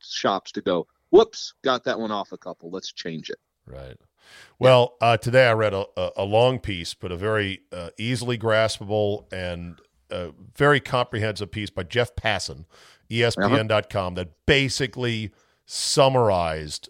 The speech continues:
Speaker 2: the whole labor situation. And as hard it is, as it is to be th-, sympathetic to a bunch of high school educated, seed spitting,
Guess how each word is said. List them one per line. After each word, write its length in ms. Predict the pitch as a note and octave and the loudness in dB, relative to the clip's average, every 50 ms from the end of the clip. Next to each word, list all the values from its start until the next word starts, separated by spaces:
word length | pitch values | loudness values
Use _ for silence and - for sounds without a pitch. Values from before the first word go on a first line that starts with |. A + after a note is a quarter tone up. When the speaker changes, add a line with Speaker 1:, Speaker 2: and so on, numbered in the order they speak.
| _ _ | _ _
Speaker 2:
the 140 | G2 G2+ F#2+ | -4 -2 -2
whole 680 | - - C3+ A#2+ A#2+ A#2+ A#2 A#2 A2+ A2+ G#2+ - - | -2 0 0 2 4 4 4 4 4 2 0 -4 -10
labor 440 | - G2 G2+ G#2+ A2 A2 F#2+ G#2+ G2 | -10 -4 -2 -2 0 0 -2 -4 -4
situation. 880 | - - G#2+ G2 - - - F#2 F2 E2 D#2 D2+ D2 - D#2+ E2+ F#2+ F2+ _ _ _ _ - - - _ _ _ _ | -4 -4 -6 -6 -6 -6 -8 -6 -6 -6 -8 -8 -10 -12 -12 -12 -12 -14 _ _ _ _ -20 -20 -20 _ _ _ _
And 360 | - B2+ C3 C3+ C3+ C3+ C#3 - _ _ | 2 4 4 4 4 2 -2 -8 _ _
as 260 | - C3+ C#3 C3+ B2 - | 4 6 6 6 4 0
hard 440 | - - - C3 E3 G3+ A#3+ B3+ A#3+ | -4 -6 2 4 6 6 6 6 4
it 100 | G#3+ F3 | 4 2
is, 180 | D#3+ C3 A2 | 0 0 0
as 320 | D#3 - - B2 C3+ B2 A#2 | -4 -2 2 2 2 2 2
it 100 | C3 B2 | 2 4
is 240 | D3 D3+ C#3+ B2 - | 4 4 4 2 0
to 80 | - | -6
be 160 | G#2 G2+ A2+ G#2+ | -6 -4 -4 -4
th-, 120 | - - - - _ _ _ | -4 -8 -16 -20 _ _ _
sympathetic 880 | - - - - D#3+ D#3 C#3 B2 - - B2+ C3 A2+ E2+ D2 - - - _ _ _ _ _ _ _ - _ _ _ _ | -10 -4 0 0 0 2 0 -2 2 4 4 4 4 2 -2 -8 -14 -20 _ _ _ _ _ _ _ -20 _ _ _ _
to 120 | - D3 | 0 2
a 40 | C#3 | 6
bunch 240 | B2 C3+ C#3 - - | 6 6 4 4 2
of 100 | C3 F#2+ - - | 0 0 0 2
high 140 | D3 E3+ G3 | 2 2 2
school 440 | F3+ - - - D#3+ D#3+ D#3 D3+ | 2 -2 -2 0 2 2 4 6
educated, 680 | C#3+ C3+ B2 A2 A#2+ - - D#3 G2 E2+ D#2 D#2 D#2 D#2 - _ _ _ _ _ _ _ _ _ _ _ | 6 4 4 2 -4 -8 -8 -8 -8 -8 -10 -12 -16 -18 -20 _ _ _ _ _ _ _ _ _ _ _
seed 540 | - - - - - F#3+ G3 G3+ G#3 F#3 D3+ | -4 -2 0 2 2 2 2 2 0 0 -2
spitting, 680 | - - - - E3+ F3+ F#3+ - D3+ C#3+ D3 C3+ A#2+ | -2 -4 0 4 4 4 4 2 -2 -4 -4 -4 -8